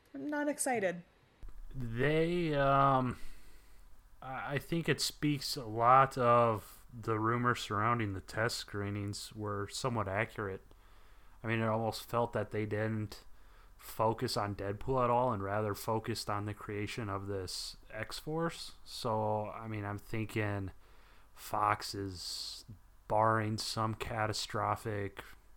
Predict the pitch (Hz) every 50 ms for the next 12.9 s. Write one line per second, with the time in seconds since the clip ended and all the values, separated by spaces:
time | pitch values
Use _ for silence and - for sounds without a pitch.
0 | - - - - - - - - - - - - 110 107 107 110 107 107 107 110
1 | 107 104 - - 113 107 98 98 98 92 - - 98 95 95 95 98 95 95 92
2 | 95 95 95 98 98 101 104 107 101 107 107 98 107 110 - - - 117 113 113
3 | 110 104 - 110 107 107 107 107 104 101 95 - - - - - - - - -
4 | - - - - - - - - - - - - - 101 98 101 104 110 110 110
5 | 110 110 110 107 107 104 104 104 104 107 101 107 107 104 104 101 101 104 104 107
6 | 107 - 120 117 107 - - - - 113 107 107 - - - 104 98 101 101 104
7 | - - - - 107 101 95 - - 107 104 104 107 104 104 98 - - - -
8 | - 107 104 101 101 98 98 95 - 107 101 101 - - 113 104 104 101 104 107
9 | 107 104 - - - 127 120 - - - 110 104 101 95 90 90 - - - -
10 | - - - - - - - 104 117 - - - - - 135 123 113 110 104 101
11 | 107 104 104 - - - - 113 104 - - - 107 104 98 104 104 101 98 -
12 | - - - - 110 101 - - 98 92 - 101 98 101 101 101 101